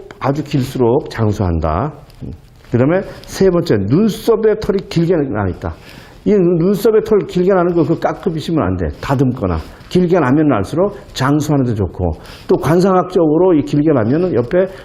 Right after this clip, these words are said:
모든 귀인의 도움이라든가 내가 하는 일에 많은 사람이 나를 지지하고 따라주니까 눈썹에 일을, 일을 행함에 뭔가 내를 이 일을 도모함에 있어서 눈썹에 긴 눈썹이 날 때는 절대 깎지 않으시는 것이 좋습니다. 왜냐하면 내 하는 일에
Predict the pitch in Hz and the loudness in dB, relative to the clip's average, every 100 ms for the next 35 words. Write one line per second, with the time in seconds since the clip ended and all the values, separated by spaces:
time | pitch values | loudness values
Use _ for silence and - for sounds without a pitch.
0 | - 139 170 165 135 139 165 170 156 131 | -2 2 2 2 0 0 2 2 2 2
1 | 123 110 98 90 117 123 113 135 135 170 | 2 2 0 0 0 2 2 2 0 0
2 | 165 123 135 143 - - - - 180 185 | 2 2 2 2 0 -10 -6 -2 0 2
3 | 151 143 143 113 120 120 131 135 123 123 | 2 2 2 2 0 0 0 2 2 0
4 | 139 170 127 110 - 135 87 - - - | 2 2 2 -2 0 0 0 -4 -16 -2
5 | 131 160 160 165 160 185 185 180 - - | 2 2 2 2 2 2 4 2 0 -4
6 | 151 170 156 180 170 151 92 - - - | -2 0 0 0 2 2 0 -4 -16 -8
7 | - 165 175 160 143 160 165 156 180 185 | 0 2 2 2 4 4 2 2 0 2
8 | 185 131 156 165 160 170 123 123 170 175 | 0 2 2 2 2 2 0 0 2 2
9 | 123 117 147 135 139 143 131 139 139 113 | 0 0 0 0 2 2 2 0 0 0
10 | - 143 143 190 175 147 - - - 160 | 0 -2 0 0 0 -2 -4 -8 -4 -4
11 | - 107 110 104 95 85 80 147 160 - | 0 0 0 0 -2 -2 -2 -2 -2 -6
12 | - 110 - 87 78 76 - - 143 170 | -4 -2 0 -2 -2 -4 -6 -2 2 4
13 | 175 156 151 160 170 165 135 185 208 | 4 4 2 2 2 2 4 2 0